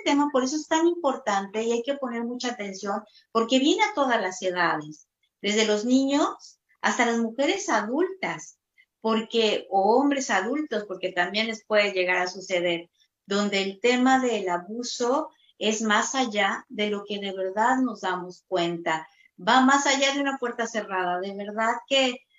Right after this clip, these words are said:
que esto sucede mucho y hay que, y hay que mirarlo, hay que mirarlo y, y hacer algo para que esto no siga sucediendo. Es, es el momento ya de, de hacer esa conciencia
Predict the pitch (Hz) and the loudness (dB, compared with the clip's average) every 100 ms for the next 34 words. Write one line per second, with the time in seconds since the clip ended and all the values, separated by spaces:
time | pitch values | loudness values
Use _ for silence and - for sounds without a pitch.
0 | _ _ 220 220 226 - 254 254 - 233 | _ _ 2 2 0 -2 0 -2 -4 -4
1 | 269 285 277 226 214 - 160 143 - 214 | -2 0 0 0 -2 -4 -4 -6 -8 -4
2 | 220 233 233 254 233 - 247 262 294 311 | -2 -2 0 2 2 0 -2 -2 0 0
3 | 254 214 190 196 160 156 208 - 254 240 | 2 2 2 2 0 -4 -6 -6 -4 0
4 | 208 202 208 214 269 285 _ _ _ _ | 2 0 0 -2 -4 -6 _ _ _ _
5 | 220 226 226 220 214 214 208 - - _ | -4 -2 -2 -2 0 -2 -4 -8 -12 _
6 | _ 214 233 226 320 320 262 226 156 143 | _ -4 -2 -2 0 2 2 2 -2 -12
7 | _ _ _ _ 185 202 208 240 233 269 | _ _ _ _ 0 0 -2 -4 -2 2
8 | 254 262 - 285 294 269 220 208 208 190 | 4 4 0 -4 -2 -2 -4 -6 -6 -4
9 | 175 165 165 175 214 226 - _ _ _ | -4 -4 -4 -4 -4 -8 -14 _ _ _
10 | _ _ _ 233 247 277 254 214 202 226 | _ _ _ -2 0 2 2 0 -2 -2
11 | 240 226 202 190 180 190 214 226 190 170 | -4 -6 -6 0 2 2 2 -2 -2 -6
12 | - 190 196 196 214 240 254 - 220 190 | -8 -6 -4 -4 -4 -4 -4 -6 -6 -8
13 | - 202 202 202 - 220 220 262 | -8 -6 -6 -8 -4 0 2 0